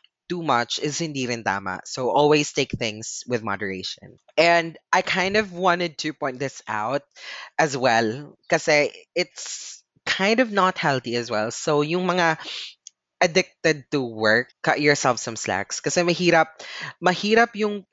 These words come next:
aabot ka sa point na yung pinag-overtime mo is kind of going to be used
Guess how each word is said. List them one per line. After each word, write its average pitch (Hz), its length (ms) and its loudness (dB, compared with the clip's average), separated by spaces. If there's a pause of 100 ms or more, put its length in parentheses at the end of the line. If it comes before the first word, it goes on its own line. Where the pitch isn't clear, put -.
aabot 175 400 2
ka 170 80 -2
sa 160 140 0
point 127 340 0
na 147 80 2
yung 147 160 0
pinag-overtime 127 880 0
mo 113 320 0
is - 540 -2 (100)
kind 151 320 4
of 147 160 4
going 135 400 4
to 131 60 -6
be 117 180 -10
used 113 560 -4